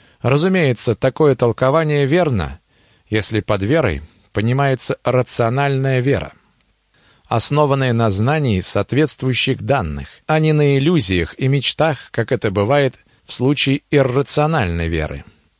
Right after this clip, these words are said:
Оптимизм — это отчужденная форма веры. Пессимизм — это отчужденная форма сомнения. Если честно задуматься о человеке и его будущем,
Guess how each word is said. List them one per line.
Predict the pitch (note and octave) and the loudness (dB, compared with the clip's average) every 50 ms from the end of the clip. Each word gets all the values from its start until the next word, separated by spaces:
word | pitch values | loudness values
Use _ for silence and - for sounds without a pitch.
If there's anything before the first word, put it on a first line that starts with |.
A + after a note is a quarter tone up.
| _ _ | _ _
Оптимизм — | - B2+ - - C3+ C#3 D3+ E3+ F3 C#3 F2+ E2+ D2+ D#2 - _ _ | -6 -6 -4 -4 -2 0 0 0 0 0 -2 -4 -6 -8 -12 _ _
это | - B2+ - C#3+ C#3 | -4 -2 0 0 0
отчужденная | C3 - - - D3+ B2 A#2 B2 D3+ E3+ E3 D#3 C#3+ C#3+ C#3+ B2+ | 0 -2 -2 -2 -2 -2 0 0 0 0 2 0 0 0 0 -2
форма | - - D3 C#3+ C#3 C3 C3 C3 | 0 0 2 2 2 2 0 0
веры. | B2+ C#3+ D3 A2+ E2 D2 C#2 C2+ - - _ _ _ _ _ _ _ | 0 0 0 0 0 -2 -8 -10 -14 -20 _ _ _ _ _ _ _
Пессимизм — | - C3 A#2+ - - A#2 A#2 B2 D#3 D#3 B2 F#2+ F2 D#2+ - _ _ _ _ _ _ _ _ | -2 -2 -2 0 -2 -2 0 0 0 0 0 -2 -6 -8 -12 _ _ _ _ _ _ _ _
это | - E3 D#3 - - C#3+ | -2 -2 -2 0 -2 -2
отчужденная | - - C3+ A#2+ - - - B2+ A2+ F#2+ F2+ G2 C3 D#3 D#3 D3 C3+ C3 C3 B2+ | -2 -2 -4 -6 -6 -4 -2 -2 -2 -2 -2 0 0 0 0 0 0 0 0 -2
форма | A2+ - - C#3 C3+ C3 A#2+ A#2+ A#2 | -2 -2 0 2 2 2 2 0 0
сомнения. | - - - A#2 A#2+ B2 B2+ B2 G2 E2 D2+ C#2+ C2+ B1+ - - _ _ _ _ _ _ _ _ _ _ _ _ _ | 0 0 -2 -2 0 0 0 0 0 -2 -4 -6 -8 -10 -12 -16 _ _ _ _ _ _ _ _ _ _ _ _ _
Если | - A2+ C#3+ D3 - E3 D#3+ | -2 0 0 0 0 0 -2
честно | C#3+ - E3 E3 - - C#3 C3+ | 0 2 2 0 0 0 -2 0
задуматься | A#2+ A2 B2+ B2 B2+ C#3+ C3 A#2+ A2 - - G2+ F#2 | 2 2 2 2 2 2 2 0 0 0 -2 -2 0
о | F2+ | 0
человеке | - - G2+ G2 G#2 A2 B2+ D3 C3+ - - F#2 | 0 0 0 0 2 2 2 0 0 -2 -4 -6
и | F#2+ - - A#2+ | -4 -2 0 0
его | A#2+ B2 C3 B2 C3 A#2 | 2 2 2 2 2 2
будущем, | G#2 C3 D3 C3+ G#2 - - - - D#2 C2+ B1+ - | 0 -2 0 0 -2 -2 -2 -4 -6 -6 -8 -10 -12